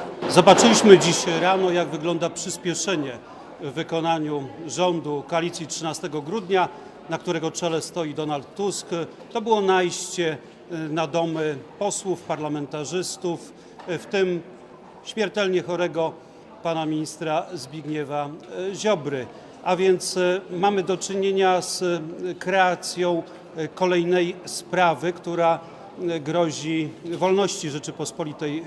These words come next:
Polskiej, bo, e, to nie chodzi nawet o to, że pan Zbigniew Ziobro był ministrem.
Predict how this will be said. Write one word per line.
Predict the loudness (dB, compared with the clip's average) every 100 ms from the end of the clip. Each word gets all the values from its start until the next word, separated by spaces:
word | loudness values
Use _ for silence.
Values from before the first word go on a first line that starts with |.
| -6
Polskiej, | -4 -4 -4 -4 -4 -4 -14 -18 -6 0
bo, | 2 2
e, | -2 -4 -2 0 -2 -6 -10
to | -4
nie | 0 0
chodzi | 2 0 0 -4 0
nawet | 0 0 -2
o | -2
to, | -2 -4
że | -4 -4 -6 -8 -20 -6
pan | -4 -4
Zbigniew | -6 -4 -4 -2
Ziobro | -2 -2 -2
był | -2 -4 -4
ministrem. | -6 -4 -2 -4 -4 -4 -4